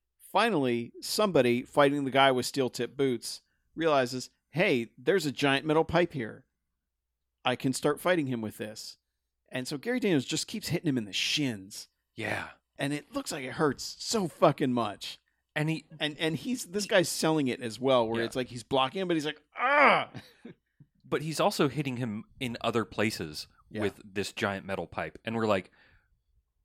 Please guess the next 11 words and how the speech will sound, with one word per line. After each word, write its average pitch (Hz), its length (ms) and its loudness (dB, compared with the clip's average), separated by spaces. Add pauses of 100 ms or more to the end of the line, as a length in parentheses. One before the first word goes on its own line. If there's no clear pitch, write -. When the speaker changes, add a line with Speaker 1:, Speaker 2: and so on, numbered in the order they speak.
(440)
Speaker 2:
"Giant 131 260 2
metal 127 160 0
pipe, 135 280 0
my 104 120 2
one 104 240 -2
weakness." 98 480 -6 (180)
Speaker 1:
Yeah. 131 200 -6
Speaker 2:
Uh, - 20 -14 (300)
Gary 143 220 2
Daniels, 135 360 2
keep - 300 -14